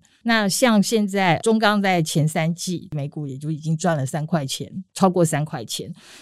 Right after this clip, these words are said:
然后还有很多其他的钢厂本益比都已经是在十倍左右而已。所以我觉得可以从低本益比去看。那事实上钢铁类股一直都是，呃，因为被视为是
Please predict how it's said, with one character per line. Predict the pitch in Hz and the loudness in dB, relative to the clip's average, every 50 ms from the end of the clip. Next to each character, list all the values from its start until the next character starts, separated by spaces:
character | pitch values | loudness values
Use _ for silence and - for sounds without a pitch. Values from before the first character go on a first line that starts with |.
| - _ | -20 _
然 | - 165 175 | 0 0 2
后 | 185 202 214 208 190 170 147 - _ | 4 4 4 6 4 4 2 0 _
还 | - 165 | 0 4
有 | 180 190 202 | 4 6 6
很 | 190 147 139 | 6 4 2
多 | 170 160 160 175 | 0 -2 -4 -2
其 | - - 160 156 | -4 -6 -4 -2
他 | 170 165 | 0 0
的 | 160 156 | -2 -2
钢 | 156 151 156 160 | -2 -2 -4 -4
厂 | 160 - 147 107 98 - - - | -4 -6 -8 -10 -10 -14 -4 0
本 | 185 143 151 170 | 2 2 4 10
益 | 254 262 247 | 10 10 10
比 | 165 - 170 151 | 10 8 4 4
都 | 143 185 190 185 165 | 4 4 4 4 2
已 | 147 | 0
经 | 143 151 165 175 | 0 -2 -2 -2
是 | 170 - 180 175 160 | -2 -2 -4 -4 -4
在 | - 185 165 156 151 - - | -2 0 0 0 -2 -4 -4
十 | - - - - 170 196 | -4 -2 0 6 6 6
倍 | 196 285 285 240 185 | 8 10 8 8 8
左 | - - 160 - | 4 0 -6 -4
右 | 123 165 180 156 139 | -2 0 0 0 0
而 | 101 113 127 123 131 | 0 -4 -6 -6 -8
已。 | 135 90 82 - _ _ _ - | -10 -12 -14 -18 _ _ _ -20
所 | - - - - - 339 | -20 -20 -10 4 8 8
以 | 349 | 10
我 | 330 269 196 | 12 10 10
觉 | 170 208 220 | 10 8 4
得 | 214 202 | 4 4
可 | 196 - 240 | 4 4 4
以 | 247 233 185 | 4 4 2
从 | 160 170 170 160 165 156 156 | 2 4 4 4 4 2 0
低 | - 233 233 | 0 -2 -2
本 | 214 165 147 139 | 0 0 -2 -2
益 | 147 | -4
比 | 156 190 175 147 - | -6 -4 -6 -6 -4
去 | - - 190 170 | -4 0 0 0
看。 | 151 - - - - 180 - - - | -2 -2 -6 0 2 2 0 0 0
那 | 240 262 262 | 2 2 2
事 | 226 - 330 | 4 2 2
实 | 302 - 240 226 | 2 0 -2 2
上 | 269 254 247 220 | 4 4 4 4
钢 | 226 226 240 247 | 4 2 2 2
铁 | 233 - - 151 127 | 2 4 2 2 2
类 | 165 202 196 | 4 -2 -2
股 | 165 160 147 131 | -2 -4 -6 -4
一 | 170 208 | -2 -2
直 | - - 160 | -2 -2 -2
都 | 156 170 165 | 0 0 0
是， | 165 165 - 185 175 180 170 - - - - - - - | 0 0 0 0 0 -2 -2 -4 -18 -20 -20 -20 -14 -2
呃， | - 156 143 139 117 135 | 0 0 2 2 0 2
因 | 185 | 4
为 | 202 190 | 2 4
被 | - 196 185 | 4 0 0
视 | 175 - - 190 180 | 0 0 0 2 2
为 | 160 151 147 | 2 2 2
是 | 147 - - - 175 170 160 151 | 0 -4 -4 -4 -2 -2 -2 -2